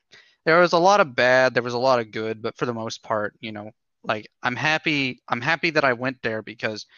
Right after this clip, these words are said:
I made a lot of friends along the way. You, you, Justin, you know, everybody who's really been on the podcast and more, you know, are people who I hold deeply to my heart, and I'm super glad that I met all those, you know, years ago.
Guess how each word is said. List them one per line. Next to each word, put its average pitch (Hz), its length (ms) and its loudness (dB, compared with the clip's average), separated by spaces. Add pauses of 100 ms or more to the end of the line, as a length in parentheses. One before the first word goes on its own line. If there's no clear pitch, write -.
(240)
I - 60 -2
made 175 140 2
a 185 40 4
lot 156 140 6
of 123 60 0
friends 117 240 -2
along 107 240 -12
the - 40 -20
way. 92 260 -10 (140)
You, 165 380 -2
you, 180 640 0 (120)
Justin, 143 760 2 (100)
you 135 120 0
know, 127 280 0
everybody 160 480 4
who's 135 200 -4
really 135 180 2
been 127 160 4
on 123 100 0
the 113 120 -10 (140)
podcast 110 600 0
and 101 100 -14
more, 110 360 -8 (400)
you 110 100 -16
know, 104 180 -10 (260)
are 113 100 0
people 135 460 -2
who 123 400 0 (300)
I 117 180 2
hold 135 280 0
deeply 127 420 -2
to 123 140 -2
my 107 160 -4
heart, 117 360 2 (120)
and 104 140 -2
I'm 104 100 -10
super 113 340 -4
glad 113 440 2
that 107 140 -2
I 110 100 -4
met 113 280 -2 (260)
all 107 200 -4
those, 107 500 -10 (100)
you 117 120 -6
know, 107 100 -6
years 120 300 2
ago. 107 280 -2